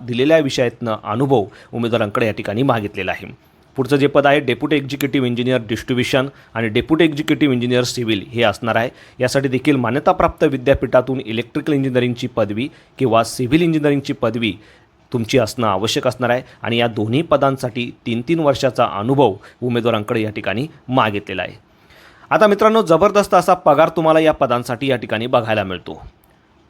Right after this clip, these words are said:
यामध्ये ॲडिशनल एक्झिक्युटिव्ह इंजिनियर डिस्ट्रीब्युशन आणि सिव्हिल या पदांसाठी एक्क्याऐंशी हजार आठशे पन्नास ते एक लाख चौऱ्याऐंशी हजार चारशे पंच्याहत्तर अशा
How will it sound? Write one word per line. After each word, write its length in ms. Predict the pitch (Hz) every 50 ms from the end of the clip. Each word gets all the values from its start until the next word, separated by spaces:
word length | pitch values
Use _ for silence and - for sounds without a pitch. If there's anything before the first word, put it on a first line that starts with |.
| _ _ _ _ _ _ -
यामध्ये 340 | 151 160 170 180 185 185 202
ॲडिशनल 480 | 156 131 127 143 185 180 - 233 226 226
एक्झिक्युटिव्ह 520 | 208 185 170 170 175 190 190 196 208 190
इंजिनियर 340 | 170 165 170 170 175 175 180
डिस्ट्रीब्युशन 580 | 170 135 139 131 - - 170 165 160 - 180 180
आणि 220 | 135 131 143 143 135
सिव्हिल 380 | - - 143 131 139 147 123 98
या 180 | 107 123 131 135
पदांसाठी 520 | - 131 127 147 156 151 - 151 151 156
एक्क्याऐंशी 460 | 139 - - - 165 151 170 180 190
हजार 180 | 196 175 185 180
आठशे 240 | 165 147 - - 165
पन्नास 420 | 160 - 131 127 127 139 139 131 - -
ते 120 | 139 127
एक 140 | 139 147 -
लाख 400 | 131 117 107 110 131 170 - - 170
चौऱ्याऐंशी 720 | - - 151 139 127 120 143 147 160 175 190 - - 185
हजार 220 | 160 143 160 160
चारशे 360 | 156 - 147 135 127 123 - 139
पंच्याहत्तर 680 | - - 117 113 110 - 143 131 - - - - 113 - -
अशा 320 | - 110 110 - 143 135